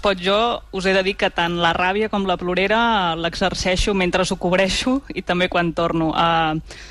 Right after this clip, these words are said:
hi ha gent que diu que no t'hi has d'implicar gaire, però, mm, jo a vegades no, no he pogut retenir-me i, per exemple, a l'Iraq, a Mossul, quan queia estat islàmic, doncs, si una família t'explica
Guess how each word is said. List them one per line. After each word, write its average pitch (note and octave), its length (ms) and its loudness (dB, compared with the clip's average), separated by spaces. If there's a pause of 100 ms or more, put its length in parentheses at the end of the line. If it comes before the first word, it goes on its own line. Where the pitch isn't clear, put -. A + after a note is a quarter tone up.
(240)
hi F#3+ 100 2
ha G3 100 2
gent G#3 160 0
que G3+ 220 0
diu F#3 180 -2
que F3+ 140 -2
no F3 100 0
t'hi F3+ 140 0
has - 100 -4
d'implicar F3 440 0
gaire, F3+ 340 0
però, D#3+ 580 -2
mm, - 880 -6
jo F#3 180 4
a F#3+ 140 2
vegades F3 400 0
no, G3 180 0
no G3 140 0
he G3+ 100 0
pogut F#3+ 240 -2
retenir-me F#3 680 0
i, D#3+ 40 -8
per E3 140 -4
exemple, F3 340 0
a E3+ 60 2
l'Iraq, F3 340 0
a F3+ 60 -2
Mossul, F3+ 460 -2
quan F3+ 160 0
queia F3 180 0
estat E3+ 260 -2
islàmic, F#3 460 0
doncs, F3 320 0
si - 180 -2
una F3+ 140 2
família F#3 320 0
t'explica E3+ 760 0